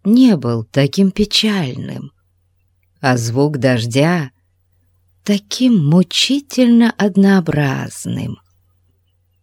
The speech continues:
Его можно за это простить. Когда он начал читать, было уже за полночь, и на десять миль вокруг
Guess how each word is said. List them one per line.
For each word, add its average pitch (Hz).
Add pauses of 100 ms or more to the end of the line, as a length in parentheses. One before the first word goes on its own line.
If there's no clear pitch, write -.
(1400)
Его 127
можно 156
за 123
это 139
простить. 143 (1040)
Когда 170
он 247
начал 214
читать, 165 (480)
было 226
уже 233
за 233
полночь, - (1000)
и 190
на 233
десять 277
миль 185
вокруг 139